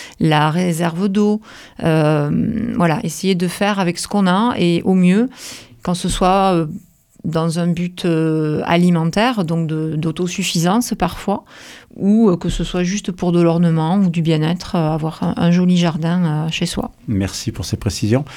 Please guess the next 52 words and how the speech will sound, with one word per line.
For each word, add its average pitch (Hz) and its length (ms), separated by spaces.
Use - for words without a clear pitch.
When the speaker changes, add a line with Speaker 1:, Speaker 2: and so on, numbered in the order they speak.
Speaker 2:
Bienvenue 196 400
dans 175 120
mon 160 120
jardin 139 300
au 127 40
naturel, 127 540
c'est - 340
une 117 60
action 104 240
nationale 110 600
dont 123 80
le 101 80
C - 160
P - 160
I 135 100
E 165 100
est 123 100
le 107 120
relais 147 300
pour 127 180
le 107 60
département 113 600
de 101 100
l'Aveyron 95 400
dans 127 120
le 101 100
cadre 139 360
du 98 100
réseau 104 340
Aveyron 110 420
Environnement, 127 640
c'est - 120
cela ? 135 220
Speaker 1:
C'est - 180
ça. 196 320
Voilà, 185 240
le 190 100
C 202 180
P 214 240
I 226 100
E, 247 40
euh, 190 600
donc 185 160
c'est 208 120
une 208 80
opération 214 440
qui 185 340
est 175 60
née 226 340
dans 175 180
les 175 220
réseaux 202 480